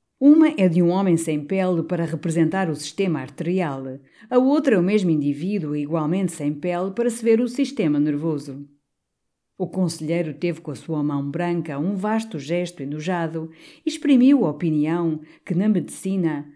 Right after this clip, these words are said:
aliás uma grande ciência, havia coisas bastante asquerosas. Assim, ouvira dizer que nos teatros anatómicos os estudantes de ideias mais avançadas levavam o seu desprezo pela moral até atirarem uns aos outros,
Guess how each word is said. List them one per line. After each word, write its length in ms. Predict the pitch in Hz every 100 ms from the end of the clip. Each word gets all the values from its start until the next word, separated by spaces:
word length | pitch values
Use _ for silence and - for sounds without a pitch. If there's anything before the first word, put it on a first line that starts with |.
| _ -
aliás 400 | 190 208 208 143
uma 160 | 135
grande 300 | 135 185 180
ciência, 760 | - 147 170 180 165 156 143 147 _ _ _
havia 300 | 247 247 254
coisas 460 | 254 202 202 214
bastante 500 | 208 247 240 160 135
asquerosas. 800 | 135 - 170 156 139 143 120 - _ _ _ _ _ _ _
Assim, 580 | - 160 - 170 180 160 - - -
ouvira 360 | 269 277 262
dizer 420 | 190 175 147 196 190
que 100 | 156
nos 180 | 151
teatros 540 | - 156 160 175 156 143
anatómicos 800 | 139 135 170 170 165 151 156 170
os 200 | 240 226
estudantes 580 | - 247 202 233 220 147
de 100 | 143
ideias 420 | 143 170 170 143
mais 280 | 143 165 151
avançadas 800 | 143 139 131 - 175 170 151 147
levavam 440 | 220 220 240 240
o 60 | 233
seu 180 | 226 240
desprezo 520 | - - 196 240 247
pela 220 | 170 151
moral 500 | 147 147 156 175 175
até 300 | 160 156 214
atirarem 640 | 214 185 165 202 190 147
uns 200 | 190 214
aos 260 | 156 139 139
outros, 460 | 185 185 156 147